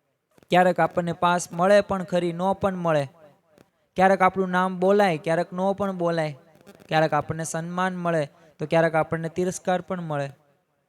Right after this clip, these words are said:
તો જો આધ્યાત્મિક માર્ગની અંદર ભીડો રહેવાનો છે અને આની અંદર જે વ્યક્તિ સમજણથી પોતે દ્રઢ હશે ને,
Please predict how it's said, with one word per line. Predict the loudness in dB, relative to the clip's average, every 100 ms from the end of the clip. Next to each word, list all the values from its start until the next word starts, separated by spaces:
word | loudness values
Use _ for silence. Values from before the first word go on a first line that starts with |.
| 0
તો | 2
જો | 6
આધ્યાત્મિક | 6 4 0 0 0 -2 -8 -4
માર્ગની | -2 -2 -4 -6
અંદર | -4 -2 -2
ભીડો | 0 2 4
રહેવાનો | 4 4 2 0 -2
છે | -8 -12 -16 -20 _ _ _ _ _ _ _ _ _ -4
અને | 0 0 -2 -8 -6
આની | -4 -2
અંદર | -4 0 0 -2
જે | -2 -2
વ્યક્તિ | 0 -4 -4 -6
સમજણથી | -6 -6 -4 -4 -4 -4 -4 -4 -8 _ _ _
પોતે | -2 0 0
દ્રઢ | 0 2 4
હશે | 2 0 -4
ને, | -4 -4